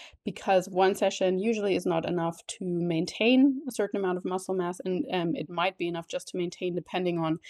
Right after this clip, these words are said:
how experienced of an athlete you are. The longer you have been training, the less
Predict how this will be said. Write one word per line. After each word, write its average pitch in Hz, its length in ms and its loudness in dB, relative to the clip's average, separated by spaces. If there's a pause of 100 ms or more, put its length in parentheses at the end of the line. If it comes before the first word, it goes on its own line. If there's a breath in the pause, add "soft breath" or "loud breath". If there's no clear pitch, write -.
(200 loud breath)
how 170 260 6
experienced 175 560 0
of 175 140 -2
an 165 80 2
athlete 170 440 -2
you 170 140 -2
are. 196 220 8
The 170 100 4
longer 202 300 4
you 202 160 0
have 180 200 4
been 180 120 -4
training, 175 540 0 (380 soft breath)
the 175 140 4
less 165 540 2